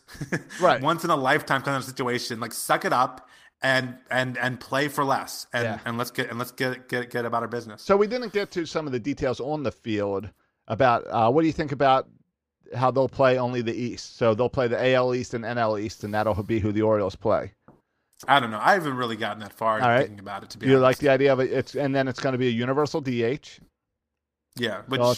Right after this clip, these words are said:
Speaker 1: I want universal D H. I've been wanting
Speaker 2: Exactly.
Speaker 1: that for years anyway.
Speaker 2: Well,
Speaker 1: That's
Speaker 2: then that's
Speaker 1: better
Speaker 2: my
Speaker 1: baseball.
Speaker 2: thought is, like, is this just a push towards universal D H?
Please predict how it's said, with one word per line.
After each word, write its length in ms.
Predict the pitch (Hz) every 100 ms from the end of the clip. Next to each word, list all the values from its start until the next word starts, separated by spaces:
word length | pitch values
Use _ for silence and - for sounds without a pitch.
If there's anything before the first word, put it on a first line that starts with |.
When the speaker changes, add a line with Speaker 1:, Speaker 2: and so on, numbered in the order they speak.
| -
Speaker 1:
I 120 | 127
want 180 | 143 131
universal 340 | 135 135 131
D 140 | 127 135
H. 240 | 135 131
I've 80 | 131
been 100 | 131
wanting 160 | 131
Speaker 2:
Exactly. 320 | 120 135 127 123
Speaker 1:
that 60 |
for 60 | 127
years 120 | 123
anyway. 280 | 135 117 104
Speaker 2:
Well, 140 | 143 160
Speaker 1:
That's 140 | 160
Speaker 2:
then 80 | 170
that's 180 | 156 123
Speaker 1:
better 40 | 151
Speaker 2:
my 60 | 143
Speaker 1:
baseball. 120 | 123 123
Speaker 2:
thought 80 | 117
is, 180 | 113
like, 220 | 131 113 127
is 120 | 117
this 160 | 139 -
just 180 | 135 127
a 60 |
push 300 | - 135 -
towards 340 | - 127 131 143
universal 400 | 143 135 135 139
D 220 | 147 147
H? 320 | 151 - -